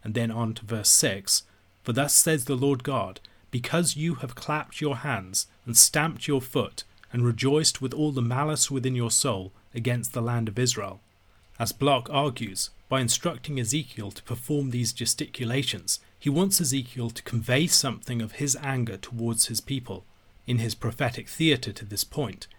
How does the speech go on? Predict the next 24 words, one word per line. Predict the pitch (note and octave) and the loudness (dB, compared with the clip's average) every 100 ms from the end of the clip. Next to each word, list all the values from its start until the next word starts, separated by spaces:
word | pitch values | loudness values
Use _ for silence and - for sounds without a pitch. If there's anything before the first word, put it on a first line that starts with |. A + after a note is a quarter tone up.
| - | -4
Ezekiel | A2+ D3 E3+ F3+ D#3 | 0 2 0 -2 -2
has | B2 A#2+ | -2 0
represented | C3+ B2+ C3 A#2 C3+ - A#2 | 0 0 -2 0 0 -2 -4
the | A#2+ | -2
Lord's | A2+ C3+ D#3+ - | 0 2 0 -2
relationship | C3 B2+ B2 - G2+ - - | 0 0 0 -2 -4 -8 -10
to | - A2 | -6 -4
his | A2 | -4
people | - D#3+ A#2+ F#2 G#2 | -2 -4 -4 -10 -8
on | G#2+ | 0
several | - D3 B2 A#2 | 2 4 2 -2
occasions | G#2+ - D3 C3 F#2 F2+ - | -4 -2 -2 -2 -6 -8 -4
and | A#2+ | -2
in | A2+ | 0
different | A#2+ - G#2+ | -2 -4 -4
ways. | B2 C3+ F2+ - - - - - - | -2 0 0 -2 -2 -6 -20 -20 -2
He | D#3 | 0
continues | B2+ C3 - A3 F3+ A2 | 2 0 6 6 6 4
to | - | -2
do | A#2 A2+ | 0 0
this | G#2+ F#2+ - - | -2 -2 2 2
in | C#3+ A#2+ | 2 0
these | B2+ B2+ A#2+ | 2 0 -2
actions. | B2+ - - G2+ F2 - | -6 -2 -2 0 -2 -2